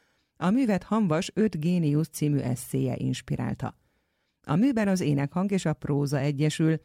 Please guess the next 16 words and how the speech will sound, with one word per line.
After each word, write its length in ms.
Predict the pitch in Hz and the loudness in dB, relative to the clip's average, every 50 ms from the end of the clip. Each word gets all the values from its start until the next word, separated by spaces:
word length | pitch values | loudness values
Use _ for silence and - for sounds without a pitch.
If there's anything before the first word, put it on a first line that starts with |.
| _ _ | _ _
a 120 | _ 147 143 | _ -4 0
narrátor 680 | 147 156 165 180 170 151 143 151 - 175 185 185 180 | 2 2 2 2 2 0 0 0 0 0 -2 -2 -2
két 260 | - 208 220 220 - | -2 -2 -2 -2 -4
szerelmes 540 | - - - 220 214 208 196 190 185 175 - | -6 -4 -4 -2 0 2 2 2 0 0 0
ifjú 220 | 202 202 - 175 | -2 0 0 0
balladáján 580 | 160 170 180 185 175 165 151 156 151 151 147 147 | 0 2 2 2 0 2 2 2 2 2 0 0
keresztül 480 | - 175 175 165 156 - - 147 147 | 0 0 0 0 0 0 -2 -2 0
vezeti 380 | 139 151 151 139 147 139 - 147 | 0 0 0 0 -2 -2 -2 -2
végig 380 | 139 143 143 139 - 143 131 135 | 0 0 -2 0 -2 -4 -4 -2
a 80 | 131 | -4
hallgatót 600 | 131 131 143 147 156 147 147 147 151 147 156 - - - - _ _ _ _ | -2 -2 0 0 0 0 0 0 0 0 -2 -2 -4 -16 -20 _ _ _ _
a 100 | - 190 | -6 -4
Kárpát-medence 880 | - - 127 127 - 143 151 - 156 147 151 156 156 - - 147 - - _ | -4 -4 -6 -4 -4 -4 -4 -2 -2 0 0 0 0 0 -2 -4 -4 -6 _
öt 280 | - 196 202 202 - - | 0 0 0 0 -2 -4
nagy 380 | 147 147 151 165 160 156 - - | -2 0 2 2 0 -2 -4 -8
tájegységén. 840 | _ 143 127 131 135 131 131 - _ - 143 139 139 131 135 - - | _ -6 -4 -4 -4 -4 -6 -6 _ -4 -2 -2 0 -2 -4 -6 -8